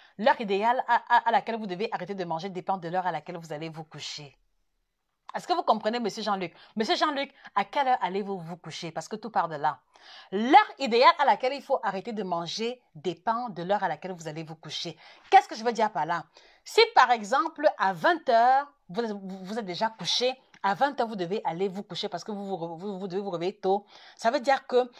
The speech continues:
vous devez prendre votre repas du soir à dix-sept heures trente au plus tard. Est-ce que vous comprenez ?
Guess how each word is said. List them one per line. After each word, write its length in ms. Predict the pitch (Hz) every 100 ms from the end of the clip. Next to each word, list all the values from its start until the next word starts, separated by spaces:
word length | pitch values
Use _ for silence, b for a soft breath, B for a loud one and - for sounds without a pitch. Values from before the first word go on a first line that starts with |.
| b
vous 60 | 202
devez 200 | 196 247
prendre 280 | - 233 233
votre 220 | 214 214
repas 220 | 170 196
du 100 | 165
soir 340 | 160 - 196 190
à 100 | 165
dix-sept 400 | 160 170 233 220
heures 140 | 202
trente 340 | - 202 190 214 214
au 80 | 220
plus 180 | - 180
tard. 360 | 156 127 110 _ _ _ _ _ _ _ _ _ _ _ _ - -
Est-ce 120 | -
que 60 |
vous 100 | 320
comprenez ? 540 | - 180 - 165 160